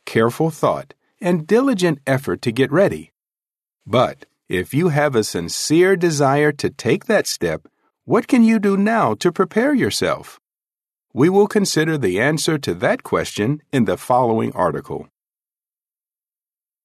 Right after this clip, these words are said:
How do the following move us to get baptized?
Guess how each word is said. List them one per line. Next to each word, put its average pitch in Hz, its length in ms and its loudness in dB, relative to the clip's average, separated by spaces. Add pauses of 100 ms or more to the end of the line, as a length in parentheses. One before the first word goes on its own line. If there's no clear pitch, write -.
How 190 220 2
do 180 160 4
the 117 140 0
following 160 720 2
move 120 320 4
us 87 240 -6
to 104 100 -4
get 113 220 2
baptized? 98 800 -2